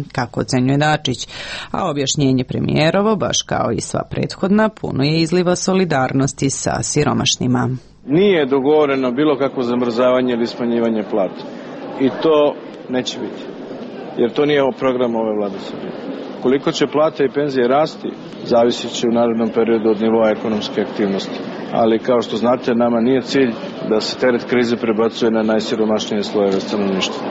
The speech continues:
Speaker 2: E, o tome ćemo razgovarati u narednim nedeljama. Treba vidjeti kada bi se i na koji način išlo u rebalans budžeta.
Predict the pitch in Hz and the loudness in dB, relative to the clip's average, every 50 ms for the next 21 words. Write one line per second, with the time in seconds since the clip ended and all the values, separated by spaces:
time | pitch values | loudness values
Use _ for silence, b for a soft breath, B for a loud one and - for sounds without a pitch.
0 | - - 95 95 95 101 - - 120 117 113 107 - 117 107 107 107 107 101 104 | -2 0 0 2 2 0 0 0 2 2 2 2 2 2 2 2 2 2 2 2
1 | 107 107 107 110 110 107 101 - - 110 104 101 101 101 95 - - - - 104 | 2 4 4 4 2 0 -2 -2 -2 0 2 2 4 2 2 0 -4 -4 -2 -2
2 | 101 98 98 98 - - - - - - 117 - - 104 104 101 98 104 101 101 | 0 0 0 -2 -2 -4 -8 -8 -6 -2 0 2 2 4 2 2 0 0 0 0
3 | 104 104 107 120 120 123 123 127 127 123 110 - 110 113 107 107 - - - - | 0 2 2 2 4 4 2 2 2 0 0 0 2 2 2 2 0 -4 -10 -12
4 | - - - 110 101 104 104 - - 117 107 101 101 98 - - - - - - | -12 -6 -6 -4 -4 -4 -6 -4 0 2 2 4 2 2 -2 -6 -10 -10 -8 -4
5 | - 113 107 107 104 98 95 98 92 - - 101 98 98 101 98 - - - - | 0 0 2 2 2 2 0 -2 -2 -2 -2 0 0 2 2 0 0 -4 -8 -6
6 | 110 107 101 95 98 98 95 85 78 - - - - - - - 101 98 - 110 | -4 -2 -2 0 -2 -2 -2 -4 -4 -6 -8 -8 -10 -10 -6 -6 -6 -2 0 2
7 | 110 107 107 107 104 - 110 107 107 101 - - 113 104 101 101 104 110 101 107 | 2 4 2 2 0 0 0 2 2 2 2 2 2 4 4 4 4 4 2 2
8 | 104 104 98 95 101 104 98 104 120 135 - - 160 143 135 | 2 2 0 -2 -4 -4 0 2 2 2 2 2 2 2 2